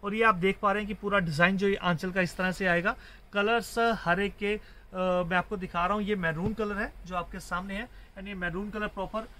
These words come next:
नहीं आ रहा होगा, तो इस, मैं आपको बता दूं कि maroon color है। इसकी एक छोटी सी pic मैं आपको ज़रूर इसके अंदर मैं आपको दिखाऊंगा। ये आप इसका आंचल, अ, पटलियाँ देख रहे हैं, पटलियों में भी ये proper ये work आएगा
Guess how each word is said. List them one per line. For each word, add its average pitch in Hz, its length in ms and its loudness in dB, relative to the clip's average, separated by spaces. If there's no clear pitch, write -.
नहीं 190 160 -4
आ 202 100 4
रहा 196 120 6
होगा, 196 260 0
तो 190 60 -12
इस, 180 220 -12
मैं 190 80 -6
आपको 185 200 -6
बता 170 260 0
दूं 214 140 -6
कि 220 140 -8
maroon 185 320 -6
color 196 240 -6
है। 269 260 -10
इसकी 208 240 -14
एक 208 180 -10
छोटी 202 280 -10
सी 226 160 -12
pic 247 140 -10
मैं 190 100 -6
आपको 196 380 -6
ज़रूर 202 320 -6
इसके 175 220 -12
अंदर 185 180 -6
मैं 185 100 -4
आपको 175 240 -4
दिखाऊंगा। 180 480 -6
ये 190 100 -8
आप 180 180 -2
इसका 190 240 -10
आंचल, 190 420 -6
अ, 170 300 -2
पटलियाँ 214 320 -8
देख 208 140 -8
रहे 214 100 -6
हैं, 247 80 -10
पटलियों 208 300 -8
में 214 120 -6
भी 208 160 -6
ये 214 60 -4
proper 202 380 -6
ये 196 120 -6
work 190 280 -4
आएगा 208 240 -2